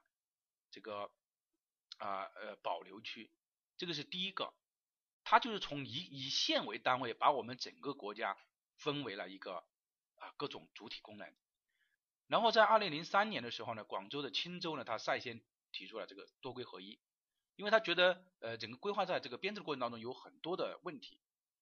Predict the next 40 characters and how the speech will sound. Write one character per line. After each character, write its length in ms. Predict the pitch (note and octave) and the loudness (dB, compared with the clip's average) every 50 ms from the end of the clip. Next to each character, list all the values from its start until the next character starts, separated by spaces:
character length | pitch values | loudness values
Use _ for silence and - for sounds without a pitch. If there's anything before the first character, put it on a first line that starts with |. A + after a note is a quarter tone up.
| _ _ _ _ _ - | _ _ _ _ _ -12
啊， 120 | A#2 F#2+ | -10 -8
其 120 | - - E3+ | -6 -6 -6
实 120 | E3+ F3 | -6 -4
他 120 | F3 F#3+ F#3 | 0 0 0
没 140 | D3 C#3+ | 0 2
有 80 | F#3+ D#3 | -2 -2
提 100 | - - | -2 -4
出 80 | A#2+ B2 | -10 -8
多 220 | - - D3 D3 | -4 0 0 0
规 140 | D3 D3 B2 | 0 0 -2
而 100 | F#2+ G#2+ | -2 -4
已， 40 | A2+ | -4
他 120 | - D3 | -6 -8
提 100 | C3+ B2 | -8 -6
的 80 | B2 B2+ | -8 -8
是 140 | A2+ A2+ | -8 -10
三 260 | G#2 - - E3+ F3 E3+ | -8 -2 -2 -2 -2 -4
规 160 | - E3 B2 | -6 -8 -8
合 220 | - - - F2 | -8 -10 -16 -16
一， 160 | F2+ F2+ - - | -16 -18 -18 -20
就 140 | - A2+ G2+ | -20 -18 -18
土 160 | - - F#2 | -18 -16 -12
规、 160 | - D3+ D#3 | -8 -8 -6
林 180 | C3+ B2 C3 C#3 | -6 -6 -8 -6
规、 160 | D3 D3+ D#3 | -6 -6 -6
城 220 | - - G#2 A#2+ | -8 -12 -12 -10
规， 200 | B2 C#3 C3+ C#3 _ _ _ _ _ _ _ _ _ - | -10 -10 -10 -12 _ _ _ _ _ _ _ _ _ -12
它 120 | - F#3 | -12 -8
中 100 | F3+ G3 | -6 -4
间 80 | G3+ G#3 | -4 -4
有 100 | G3 F3 | -4 -4
很 140 | - - E2+ | -6 -6 -8
多 140 | F2 B2+ | -8 -8
的 40 | A#2+ | -8
矛 200 | G#2 - F2+ A#2 | -6 -6 -8 -6
盾， 200 | - D3+ B2+ - _ _ - | -6 -6 -8 -8 _ _ -6
然 100 | C3 D3+ | -4 -2
后 60 | D#3 | 0
他 100 | E3+ E3+ | 0 -2
就 80 | D#3+ | -2